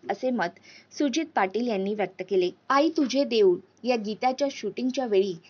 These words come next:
कार्ला येथे स्थानिकांनी तक्रार केल्यानंतर शूटिंग झाले नाही. त्यानंतर पोलीस ठाण्यात रात्रभर बसून ठेवल्यानंतर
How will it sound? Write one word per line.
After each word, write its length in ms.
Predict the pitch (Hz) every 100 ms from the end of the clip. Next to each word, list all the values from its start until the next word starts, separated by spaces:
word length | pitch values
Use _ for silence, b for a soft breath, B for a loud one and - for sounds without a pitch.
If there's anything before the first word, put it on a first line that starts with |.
| b b
कार्ला 300 | - 277 285
येथे 240 | 311 294 285
स्थानिकांनी 680 | - 214 208 214 240 240 254
तक्रार 340 | 208 208 220 240
केल्यानंतर 560 | 247 226 233 233 214 240
शूटिंग 420 | 240 214 185 220
झाले 260 | 226 208 202
नाही. 320 | 190 175 175 - _ _ _ -
त्यानंतर 480 | 208 220 226 180 - _ B B B
पोलीस 340 | 311 302 330 -
ठाण्यात 320 | 277 285 285
रात्रभर 500 | 214 - 254 254 277
बसून 360 | 208 196 226
ठेवल्यानंतर 640 | 233 220 226 233 220 190